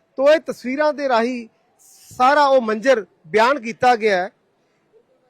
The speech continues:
ਸ਼੍ਰੀ ਦਰਬਾਰ ਸਾਹਿਬ ਦੀ ਪਰਿਕਰਮਾ 'ਚ ਮੌਜੂਦ ਸਾਰੇ ਪਾਵਨ ਪਿੱਤਰ ਸਥਾਨਾਂ ਗੁਰਦੁਆਰਾ ਸਾਹਿਬਾਨ ਤੇ ਹਮਲਾ ਕੀਤਾ ਗਿਆ ਸੀ, ਢਹਿ ਢੇਰੀ ਕੀਤਾ ਗਿਆ ਸੀ। ਤੋ ਇਹ ਤਸਵੀਰਾਂ ਵੇਖ ਕੇ ਉਹ ਸਾਰਾ ਮੰਜ਼ਰ ਜਿਹੜਾ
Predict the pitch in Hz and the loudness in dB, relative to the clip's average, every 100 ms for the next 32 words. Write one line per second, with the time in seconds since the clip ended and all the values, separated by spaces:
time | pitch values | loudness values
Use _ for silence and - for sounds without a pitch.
0 | _ - 247 226 226 220 247 247 277 262 | _ -4 -2 0 0 2 2 2 -2 -2
1 | 220 226 247 247 269 240 240 220 262 254 | -10 -4 -4 -2 -4 -4 -6 -4 -6 -8
2 | 254 - _ _ - - 233 277 311 196 | -12 -14 _ _ -20 -8 -4 0 2 0
3 | 151 _ 226 247 254 254 - 247 - 220 | -4 _ -2 -2 -4 -8 -6 -6 -2 -2
4 | 240 233 208 214 254 254 240 208 208 240 | 0 0 0 0 0 0 -2 -2 0 0
5 | 247 247 190 185 214 247 208 202 233 220 | -2 -4 -4 -4 -2 -2 -2 -4 -4 0
6 | 220 208 196 208 240 208 262 254 202 185 | -2 -4 -10 -6 -2 0 -2 -6 -10 -4
7 | 233 208 202 180 208 240 - - - - | -2 -2 -4 -6 -12 -18 -20 -20 -18 0
8 | 302 320 262 240 269 302 262 254 254 285 | 0 2 -2 -2 0 2 4 2 2 -2
9 | 269 - _ - - 240 285 254 233 247 | -2 -4 _ -8 0 2 2 0 -2 -2
10 | 269 269 254 185 | -2 0 2 0